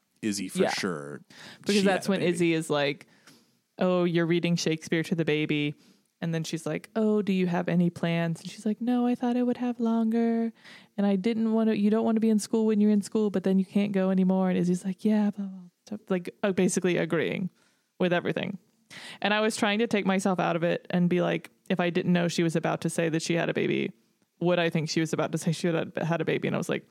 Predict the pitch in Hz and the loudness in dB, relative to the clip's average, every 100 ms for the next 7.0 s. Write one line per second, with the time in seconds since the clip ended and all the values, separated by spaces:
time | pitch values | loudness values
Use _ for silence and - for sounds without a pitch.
0 | - - - - - 196 226 262 196 170 | -20 -20 -20 -8 0 2 2 2 0 -2
1 | - - - 180 165 160 170 _ _ _ | -8 -10 -2 0 0 -2 -6 _ _ _
2 | _ _ - 196 175 - 185 151 151 151 | _ _ -4 -2 0 0 0 2 2 0
3 | 151 160 _ _ _ _ _ - 175 160 | -2 -4 _ _ _ _ _ -2 0 0
4 | 165 _ - 185 165 165 156 80 175 - | -2 _ -2 0 2 0 0 0 -4 -8
5 | _ - 220 - - 202 190 185 180 220 | _ -10 -10 -10 -8 -2 0 0 2 0
6 | 262 254 214 208 196 180 - 208 202 | 2 2 2 2 0 0 0 0 0